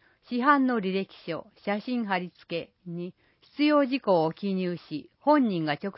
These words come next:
接担当へ。担当はスポーツ課。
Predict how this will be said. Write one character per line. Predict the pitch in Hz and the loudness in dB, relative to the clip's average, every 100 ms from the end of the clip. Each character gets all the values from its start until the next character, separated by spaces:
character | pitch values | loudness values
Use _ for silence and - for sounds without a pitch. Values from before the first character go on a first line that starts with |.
| - | -6
接 | 226 208 | -6 -6
担 | 185 165 160 | -6 -6 -6
当 | 151 139 135 | -8 -8 -10
へ。 | - _ _ _ _ _ _ _ | -14 _ _ _ _ _ _ _
担 | 254 269 | 0 2
当 | 254 247 220 | 2 2 2
は | 196 202 - | 0 -2 -8
ス | - | -6
ポ | 214 202 | -2 -2
ー | |
ツ | 202 - | -6 -12
課。 | - - | -12 -12